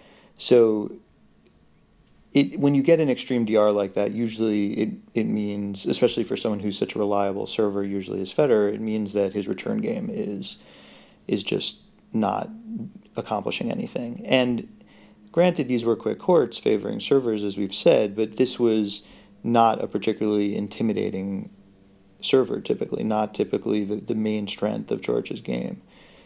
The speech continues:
So that was, that was pretty disappointing. But then again, you know, if you look at some of these losses,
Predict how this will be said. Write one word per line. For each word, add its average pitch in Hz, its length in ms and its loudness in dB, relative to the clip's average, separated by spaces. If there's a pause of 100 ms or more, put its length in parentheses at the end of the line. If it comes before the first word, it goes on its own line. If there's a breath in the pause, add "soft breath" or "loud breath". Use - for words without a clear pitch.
(140 loud breath)
So 104 520 2
that 143 420 4
was, - 420 -4
that 165 120 4
was 139 180 2
pretty 113 220 -2
disappointing. 107 600 -2
But 156 140 2
then 190 120 4
again, 135 400 0
you 139 100 0
know, 113 280 4
if 120 160 0
you 123 80 2
look 123 180 4
at 120 100 2
some 110 120 0
of 101 60 0
these 101 160 0
losses, 107 720 0